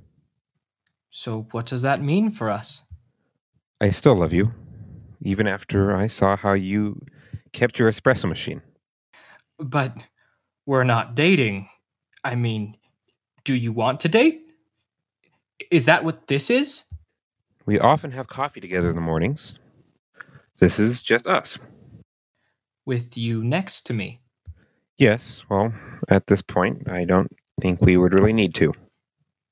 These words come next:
Speaker 1: I told you, we're not old.
Speaker 2: No, but we were already somewhat married.
Speaker 1: I don't think that I could fold your clothes the same way as Helena.
Speaker 2: I'm not asking you to,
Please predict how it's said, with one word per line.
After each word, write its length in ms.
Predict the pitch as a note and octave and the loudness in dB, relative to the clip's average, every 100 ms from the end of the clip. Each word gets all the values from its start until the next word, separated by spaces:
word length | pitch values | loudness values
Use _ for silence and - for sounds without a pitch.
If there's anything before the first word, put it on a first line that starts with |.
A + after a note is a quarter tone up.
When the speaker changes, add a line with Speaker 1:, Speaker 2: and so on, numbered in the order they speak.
| - | -8
Speaker 1:
I 180 | C#3+ A#2+ _ | -8 -8 _
told 300 | - G3 C3 | 2 4 4
you, 220 | A2+ G#2 G2+ - | 0 -4 -6 -4
we're 240 | B2+ B2+ | 2 4
not 280 | B2+ C3+ C3 D3 | 6 4 4 2
old. 400 | C#3 A2 A2+ D#3 - - A2+ | 0 0 -4 -8 -14 -6 2
Speaker 2:
No, 320 | E2+ F2 - | 2 2 0
but 180 | E2 D#2 - - _ _ - | 0 0 -4 -20 _ _ -2
we 420 | F#2 F2+ F2 F#2 - - _ _ _ _ | 2 4 2 0 -4 -12 _ _ _ _
were 220 | F#2 F#2+ | 2 4
already 360 | F#2 F#2+ A2 A2 | 6 6 4 2
somewhat 340 | - A2 A2 | 2 2 2
married. 380 | F2 F2 - - - _ _ _ - | -2 -8 -8 -12 -18 _ _ _ -10
Speaker 1:
I 240 | B2 C#3+ | 0 2
don't 200 | C3 A#2+ | 2 0
think 200 | C3 B2 | -2 0
that 100 | B2 | 2
I 80 | A#2+ | 0
could 160 | B2 A#2+ | 0 -4
fold 320 | C#3 C3 B2 | 0 0 0
your 80 | B2 | -2
clothes 360 | C#3 B2+ B2 | 2 4 2
the 60 | B2 | 0
same 280 | A#2+ B2+ B2 | 0 2 4
way 160 | A#2+ A#2 | 2 0
as 120 | A#2 | 2
Helena. 540 | C3 B2+ A2+ A#2+ C#3+ - - _ - | 2 2 0 -4 -8 -16 -20 _ -4
Speaker 2:
I'm 120 | G#2 | 2
not 160 | G#2+ A2+ | 4 4
asking 300 | A2 - F2+ | 2 0 -10
you 140 | E2 - | -8 -8
to, 200 | - | -10